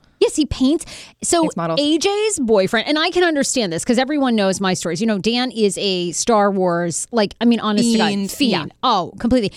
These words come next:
Speaker 1: He's counting down the years, the days, the minutes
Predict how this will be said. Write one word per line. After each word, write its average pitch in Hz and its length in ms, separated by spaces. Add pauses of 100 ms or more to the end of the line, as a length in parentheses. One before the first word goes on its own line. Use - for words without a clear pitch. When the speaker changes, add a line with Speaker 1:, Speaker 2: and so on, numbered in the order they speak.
(140)
Speaker 1:
He's 359 260
counting 349 640
down 226 560
the 202 140
years, 240 600
the 220 120
days, 190 560
the 208 140
minutes 208 440